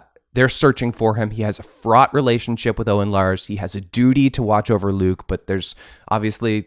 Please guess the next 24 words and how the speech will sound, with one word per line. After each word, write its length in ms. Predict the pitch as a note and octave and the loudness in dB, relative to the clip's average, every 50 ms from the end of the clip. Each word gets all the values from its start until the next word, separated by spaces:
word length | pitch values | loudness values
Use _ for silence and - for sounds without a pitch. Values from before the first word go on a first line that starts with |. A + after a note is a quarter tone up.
| _ - | _ -6
you 80 | - A2 | -4 -2
know, 220 | G2+ F#2+ F#2 E2 - - | 0 0 -2 -2 -6 -10
some 180 | - - A2+ G#2 | -8 -6 -4 0
difficulty 640 | - - - - - - - A2+ A2 - A2+ G#2 | 2 2 2 0 -2 -4 -2 -2 -2 0 0 -2
in 80 | G2 G2+ | 0 0
his 160 | G#2+ F#2+ F#2 | -2 -4 -4
relationship 640 | G2 F#2+ G2+ G#2 G#2 - G#2+ G2+ - G#2+ F#2+ - - | -4 -2 -2 -2 -2 -2 -6 -4 -4 -6 -6 -6 -2
with 240 | A2 G#2+ - _ - | -2 -2 -2 _ -4
the, 240 | - G2 F#2+ F2+ F2 - | -2 0 0 0 -2 -4
with 140 | G#2 G#2 - | -6 -6 -6
the 80 | G2 | -4
Lars 300 | F#2 F2+ E2 E2 - - | -2 -2 -2 -2 -4 -4
family. 560 | - - C#3 C#3 C3 B2+ C3 C3 C3 C3 C3 _ _ _ _ _ _ _ _ _ _ - | -2 0 2 2 2 2 0 0 -2 -2 -4 _ _ _ _ _ _ _ _ _ _ -6
Um, 360 | A2+ A2+ G#2+ G#2 G#2 G#2 - _ _ _ _ | -4 -2 -2 -2 -2 -4 -8 _ _ _ _
what 460 | - C#3 C#3+ C#3+ F#3+ D#3+ - - - - | -12 -4 2 4 4 4 4 0 0 2
they 140 | F3 E3+ | 2 2
gave 260 | C3+ - F3 F3 E3+ D3+ | 4 2 2 2 6 4
us 200 | C#3 B2+ - - | 4 4 2 -2
nothing 580 | C#3 C#3+ D3+ E3+ F#3 D#3+ - - B2+ G2 F2+ E2 | 0 2 4 6 6 6 6 4 2 2 0 -4
of, 180 | C2+ - - - | -8 -10 -10 -6
nothing 580 | A#2 D3 E3 G3 G#3+ G3+ - - G2 F2 D#2+ | -2 2 4 6 6 4 4 0 0 -2 -2
in 140 | - G#2+ A2 | -4 -2 -2
the 80 | G#2+ G#2+ | -2 -2
trailer, 480 | - - B2 A2+ G#2 F2+ D2 D2 - | 0 0 0 0 0 -2 -4 -8 -12